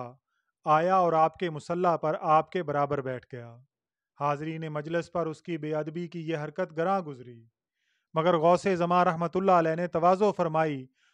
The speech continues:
और उसका हाल पूछा। उसके साथ दस बारह सिख बरहना तलवार वाले भी आए थे। ये शख्स उनका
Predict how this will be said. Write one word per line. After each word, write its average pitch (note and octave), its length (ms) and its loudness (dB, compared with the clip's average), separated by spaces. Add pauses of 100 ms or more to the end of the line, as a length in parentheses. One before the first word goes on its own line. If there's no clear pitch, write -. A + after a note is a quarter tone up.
(180)
और F#3 100 2
उसका G#3 280 0
हाल D#3 300 2
पूछा। A#2+ 400 -12 (760)
उसके G3 340 -2
साथ F#3 520 2
दस F3 260 0
बारह F3 300 4
सिख G3+ 300 -8
बरहना F3 420 -2
तलवार D#3+ 480 2
वाले F3+ 300 2
भी E3 180 -4
आए C#3+ 200 0
थे। D3 220 -6 (680)
ये G3 160 4
शख्स A3 360 -2
उनका F#3+ 320 0